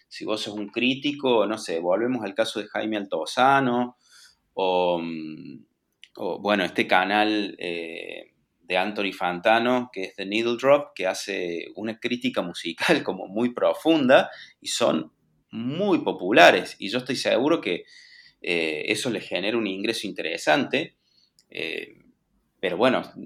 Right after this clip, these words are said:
vamos a suponer que tienen como mucho dos personas que lo ayudan en, en, en la edición de videos y no mucho más, ¿viste?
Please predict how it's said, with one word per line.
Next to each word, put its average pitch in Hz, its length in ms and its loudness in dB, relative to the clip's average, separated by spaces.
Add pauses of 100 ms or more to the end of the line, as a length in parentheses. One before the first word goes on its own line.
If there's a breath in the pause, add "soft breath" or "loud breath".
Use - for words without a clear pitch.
(800)
vamos 113 340 2
a - 20 -8
suponer 107 360 0
que 104 100 -4
tienen 110 320 2
como 92 200 -2
mucho 123 380 2
dos 110 180 2
personas 113 420 2
que 101 80 -6
lo 87 160 2
ayudan 104 380 2
en, 87 180 -4
en, 80 300 -8
en 82 180 -8
la 82 60 0
edición 87 400 -2
de 104 60 2
videos 107 440 2
y 95 40 -4
no 104 100 -4
mucho 120 300 -2
más, 156 300 4
¿viste? - 420 -6